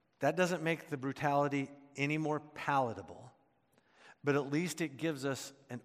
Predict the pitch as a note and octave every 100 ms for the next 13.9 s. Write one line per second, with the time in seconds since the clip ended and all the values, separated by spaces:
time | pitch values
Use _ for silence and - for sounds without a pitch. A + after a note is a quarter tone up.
0 | - C#3 D#3+ D3 - D3+ C#3+ - C#3 C3+
1 | C3 B2+ A#2+ C3 A#2 G#2+ - A#2+ G#2+ -
2 | B2+ B2+ - - - - A2+ G#2 G2 -
3 | - A2+ A2+ A2+ - - _ - G2 G2
4 | - G2+ F#2 - F2 _ - _ _ _
5 | _ _ _ _ _ _ _ _ - _
6 | _ - B2 C#3 C3+ F3 A#2 F#2 - _
7 | _ _ _ _ _ _ E3 G3+ G3+ E3+
8 | C#3+ C3+ E3 C#3+ - - _ _ _ _
9 | _ _ _ _ _ _ _ _ _ _
10 | C3 D#3+ D#3 E3+ D3+ - F3 E3 D3+ F3+
11 | D#3 D#3 C#3+ C#3+ B2 F3+ E3+ D3 D3 C#3
12 | C#3 C3+ - C#3 C3 B2+ A#2+ A#2+ - C3+
13 | C3+ C3+ B2+ A2+ A2 A2+ A#2 A#2